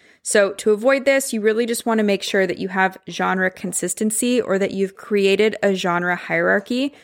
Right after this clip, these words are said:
So pick one to sit on top of that hierarchy and then have supporting subgenres or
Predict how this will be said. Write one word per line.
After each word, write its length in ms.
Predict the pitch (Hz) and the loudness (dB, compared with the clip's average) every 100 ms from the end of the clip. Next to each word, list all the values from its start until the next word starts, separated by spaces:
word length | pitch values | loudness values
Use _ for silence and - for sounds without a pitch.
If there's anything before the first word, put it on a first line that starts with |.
| _ | _
So 380 | - 208 196 - - | 0 2 2 -2 -2
pick 240 | 269 - 247 | -2 -2 0
one 240 | 233 233 | 0 2
to 60 | 233 | 0
sit 180 | 226 | 0
on 160 | 214 208 | 2 0
top 280 | - 208 208 | -2 -4 0
of 40 | |
that 160 | 208 202 | 0 2
hierarchy 760 | 208 196 196 190 196 190 185 | 2 4 4 2 -2 -2 -2
and 160 | 180 185 | -2 -4
then 120 | 180 | -6
have 360 | 190 180 175 - | 0 0 0 -4
supporting 540 | - 180 196 190 185 | -6 -2 0 2 0
subgenres 840 | - 180 175 180 175 175 175 165 - | 0 0 0 -2 -2 0 0 -2 -4
or 300 | 175 165 | -2 -2